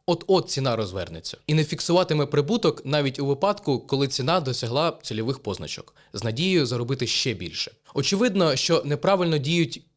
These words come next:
і Анатолій, і Борис. Перший дуже легко піддається емоціям страху і занадто сильно боїться втрат. Другий, навпаки ж, не знає страху і хоче заробити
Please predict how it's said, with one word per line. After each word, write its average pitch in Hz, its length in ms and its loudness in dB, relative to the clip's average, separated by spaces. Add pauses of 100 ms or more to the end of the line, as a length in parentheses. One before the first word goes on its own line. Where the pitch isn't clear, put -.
і 151 100 0
Анатолій, 170 440 4
і 147 140 0
Борис. 123 440 0 (140)
Перший 208 380 4
дуже 165 280 2
легко 170 280 2
піддається 160 560 0
емоціям 156 400 2
страху 185 400 2
і 147 160 -2
занадто 151 480 0
сильно 165 340 2
боїться 120 320 0
втрат. - 380 -10 (180)
Другий, 196 380 4
навпаки 165 440 -2
ж, - 160 -6 (120)
не 139 120 0
знає 151 300 4
страху 175 400 0
і 131 100 -4
хоче 147 260 2
заробити 143 480 2